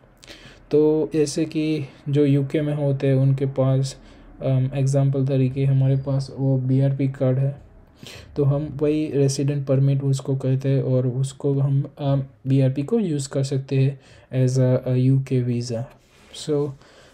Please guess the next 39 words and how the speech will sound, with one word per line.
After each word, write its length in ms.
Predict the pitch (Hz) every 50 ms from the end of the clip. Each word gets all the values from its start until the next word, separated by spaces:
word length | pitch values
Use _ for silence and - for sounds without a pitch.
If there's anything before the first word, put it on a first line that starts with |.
| _ -
हम 260 | 151 143 143 143 139 135 139
वो 120 | 143 147 143
बीआरपी 640 | 139 143 139 151 156 151 143 160 151 151 151 139 - - - - - 151
मैंने, 460 | 151 143 143 143 143 139 139 139 135 143 151
मेरा 320 | 151 151 151 147 147 156
ये 200 | 151 147 147 147
situation 520 | 139 - 139 135 - 139 135 135 143 135 139
में 100 | 147 143
मैंने 240 | 139 139 135 139
अपना 260 | 151 147 135 135 143 139
बीआरपी 420 | 139 135 131 131 135 135 135 131
यूज़ 320 | 127 127 127 123 123 127
किया 240 | - 123 117 117 123
है 140 | 156 - - - - - - - _ - 139
और 200 | 131 127 123 127
मेरे 300 | 127 135 131 139 143 139
को 120 | - 143
पता 300 | 135 135 131 135 147 151
नहीं 220 | 147 151 151 143
यूएसए 320 | 139 139 139 139 135 - 139
में 260 | 139 139 135 135 135
green 260 | 139 131 135 135 135
card 320 | 135 135 135 135 131 127 131
और, 360 | 123 127 127 127 127 123 -
और 160 | - 143 139
social 500 | - - 147 139 135 135 - 151 143 143
होता 320 | 143 135 127 131 - 143
है, 380 | 139 139 135 135 127 131 131 - - _ _ _ _ _
आयरलैंड 460 | - 143 143 139 139 135 135 135 135 135
में 200 | 139 139 135 135
भी 160 | 135 135 135
वैसा 280 | 135 131 131 - 139
कुछ 160 | 131 - 139 131
बीआरपी 400 | 135 131 127 127 127 131 135 131
जैसा 240 | 131 127 - 170
होता 280 | 170 156 143 131 127 127
है 140 | 131 131 131
तो 140 | - 135 127
वो 220 | 123 147 156